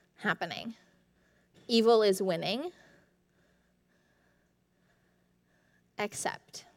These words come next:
um, Corrie, in her autobiography,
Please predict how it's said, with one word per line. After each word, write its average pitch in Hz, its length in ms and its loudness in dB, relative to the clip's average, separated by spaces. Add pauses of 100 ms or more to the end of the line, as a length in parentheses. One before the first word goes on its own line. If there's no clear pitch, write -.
(2500)
um, 220 540 2 (1500)
Corrie, 240 540 6
in 226 120 -2
her 214 200 2
autobiography, 202 880 0